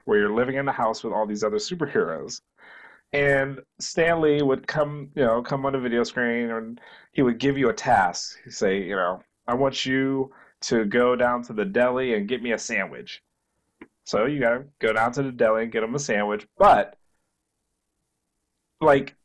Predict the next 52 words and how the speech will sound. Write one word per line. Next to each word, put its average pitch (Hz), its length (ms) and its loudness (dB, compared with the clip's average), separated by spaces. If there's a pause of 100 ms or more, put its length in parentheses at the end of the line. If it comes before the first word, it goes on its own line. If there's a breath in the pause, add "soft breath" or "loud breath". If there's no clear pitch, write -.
(380)
the, 151 320 0
everything 185 320 2
was 135 140 0
a 101 60 -4
test. - 640 -4 (200)
So, - 180 2
like, 120 240 2
someone 165 360 2
would 110 100 0
drop, 123 360 2
like, 117 180 0
a 104 60 0
hundred 123 340 -2
dollar 110 260 4
bill 101 260 0
or 95 180 2
something, 92 520 -8 (600 loud breath)
and, 120 600 -2 (180)
you 139 100 0
know, 104 320 0 (160)
they 131 140 2
wanted 151 300 0
to 131 100 -6
see, 131 400 0
are 110 160 2
you 117 160 -2
going 127 320 -2
to 104 640 -4 (280)
pick 113 140 -2
up 113 80 -2
this 120 160 -6
hundred 120 220 -4
dollar 117 200 2
bill 107 220 0
and 98 100 -6
keep - 280 -4
it, 254 220 0
or 113 140 2
are - 20 2
you 117 160 0
going 113 220 -2
to 107 140 -6
turn 120 260 -4
it 113 200 -6
in? 131 420 0
Or, 104 160 -2
you 123 100 0
know, 104 220 0
they 139 80 2
wanted 170 240 4
to 151 100 -2
see, 139 460 0